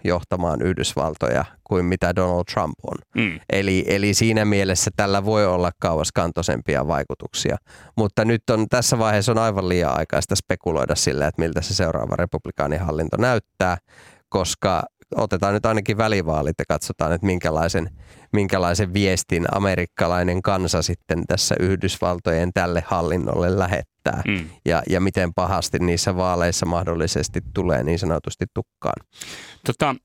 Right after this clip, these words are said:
Speaker 2: ö, no, ö, summa summarum, mitä voimme tästä, ö, vetää johtopäätöksenä esimerkiksi, jos otetaan pöydälle tämä Venäjä-suhde? Voimmeko ajatella nyt, ö, että, että avot tästä eteenpäin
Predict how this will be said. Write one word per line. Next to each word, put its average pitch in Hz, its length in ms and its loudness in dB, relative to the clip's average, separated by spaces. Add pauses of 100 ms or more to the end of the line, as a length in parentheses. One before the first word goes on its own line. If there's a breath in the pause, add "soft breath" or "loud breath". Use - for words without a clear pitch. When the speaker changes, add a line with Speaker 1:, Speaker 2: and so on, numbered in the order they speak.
Speaker 2:
ö, 135 240 2
no, 180 280 2
ö, 135 40 2 (800)
summa 160 300 2
summarum, 156 540 2
mitä 190 200 2
voimme 147 220 4
tästä, 143 400 0 (120)
ö, 131 220 2
vetää 139 240 0
johtopäätöksenä 107 960 0
esimerkiksi, 107 800 0
jos 92 140 -4
otetaan 101 440 -2
pöydälle 98 460 0
tämä 95 220 -2
Venäjä-suhde? - 600 -6 (440 loud breath)
Voimmeko 175 340 0
ajatella 147 460 0
nyt, 127 200 2 (100)
ö, 120 300 -2
että, 123 440 -2 (140)
että - 320 -4
avot 208 460 0 (460 soft breath)
tästä 208 300 2
eteenpäin 147 580 0